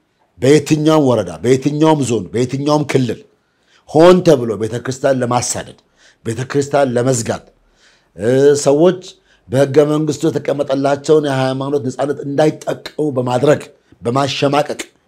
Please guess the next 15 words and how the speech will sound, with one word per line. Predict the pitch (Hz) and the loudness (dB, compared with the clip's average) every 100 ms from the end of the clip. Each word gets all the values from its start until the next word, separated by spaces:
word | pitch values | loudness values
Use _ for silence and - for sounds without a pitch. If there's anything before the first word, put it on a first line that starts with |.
| _ _ _ _ - - | _ _ _ _ -20 -10
ንብረታቸውን | 107 127 143 143 151 139 | -4 -2 0 0 2 2
በመቀማት | 135 139 - 147 127 101 | 0 -2 -4 -4 -4 -6
ሲሄዱ | - 139 151 151 | -4 -2 2 2
በቢሮአቸው | 127 127 143 143 139 117 | 0 0 4 2 2 -4
በመቀማት | 117 139 - 135 113 - _ - - _ 85 123 139 139 135 131 120 - _ - _ | -2 -4 -4 -6 -6 -10 _ -20 -20 _ 0 2 4 4 2 -2 -6 -12 _ -20 _
የፍትህ | 95 127 131 170 170 151 127 110 101 87 87 85 85 _ | -2 -2 0 2 4 4 2 -2 -4 -10 -12 -16 -18 _
ዳኝነት | - 131 139 143 143 143 | -2 0 0 -2 -4 -4
እንዳይኖር | 147 143 147 151 143 | -8 0 0 2 0
በማድረግ | 123 131 131 101 90 _ _ _ _ _ _ _ _ | 0 2 0 0 -10 _ _ _ _ _ _ _ _
እንደው | 113 139 | -4 -2
እንደ | 143 143 160 | -2 0 0
አናሳ | 143 156 156 147 | 2 2 0 0
በመቁጠር | 127 127 117 104 | 0 0 -4 -8
እንደ | 101 131 135 | -4 0 2
መጤ | 147 143 | 2 0